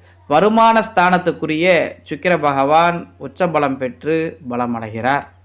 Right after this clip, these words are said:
வருமானஸ்தான அதிபதி விரயஸ்தானத்தில் பலமாவதால் எவ்வளவு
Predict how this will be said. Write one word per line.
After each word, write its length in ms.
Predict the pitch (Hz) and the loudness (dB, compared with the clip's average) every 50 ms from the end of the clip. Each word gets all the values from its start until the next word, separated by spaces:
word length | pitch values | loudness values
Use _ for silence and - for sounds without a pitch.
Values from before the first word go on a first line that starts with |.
| _ _ _ _ _ - - - _ - 175 | _ _ _ _ _ -20 -20 -16 _ 0 2
வருமானஸ்தான 720 | 190 240 269 277 277 277 277 262 262 - 247 240 233 226 208 | 4 4 6 6 6 6 4 2 2 2 0 2 2 2 0
அதிபதி 360 | 202 208 190 196 185 202 220 196 156 139 135 - - - _ _ _ - 156 | 0 -2 -4 -2 -2 -2 -2 -2 -2 -4 -6 -8 -10 -16 _ _ _ -12 -8
விரயஸ்தானத்தில் 880 | 147 170 175 190 180 180 - - 151 147 143 135 - - 160 160 143 131 - - _ - 131 127 | -4 -2 -2 -2 -4 -4 -2 -2 -2 0 -2 -4 -6 -6 -6 -6 -6 -8 -10 -14 _ -14 -10 -6
பலமாவதால் 760 | 131 135 147 147 139 135 123 120 123 - 143 156 165 160 151 - - _ _ _ _ _ _ _ _ - 123 127 135 | -4 -4 -2 -2 -2 -2 -2 -4 -4 -2 0 0 0 0 -4 -10 -16 _ _ _ _ _ _ _ _ -6 -4 -2 -2
எவ்வளவு 360 | 143 175 208 208 196 175 | 0 2 2 2 2 2